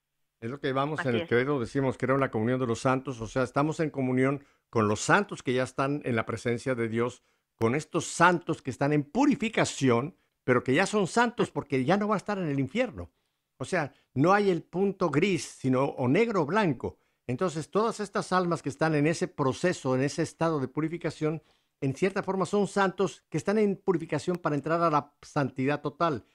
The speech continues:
Speaker 1: Y a bien, aquí viene lo que tú bien
Speaker 2: Exacto.
Speaker 1: apuntas, Gisela, que es esta comunión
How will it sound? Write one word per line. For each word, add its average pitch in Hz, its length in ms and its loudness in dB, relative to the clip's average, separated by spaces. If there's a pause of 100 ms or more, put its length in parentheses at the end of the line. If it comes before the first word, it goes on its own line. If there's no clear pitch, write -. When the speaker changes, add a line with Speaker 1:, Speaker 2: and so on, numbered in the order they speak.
(300)
Speaker 1:
Y 123 100 2
a 127 60 4
bien, 156 240 0
aquí 143 220 -2
viene 165 180 0
lo 160 100 -2
que - 100 -2
tú 151 140 -2
bien 160 220 2
Speaker 2:
Exacto. 156 100 -2
Speaker 1:
apuntas, 156 360 -2
Gisela, 143 540 -2 (300)
que 151 80 -2
es 143 120 -6
esta 165 340 -4
comunión 147 880 4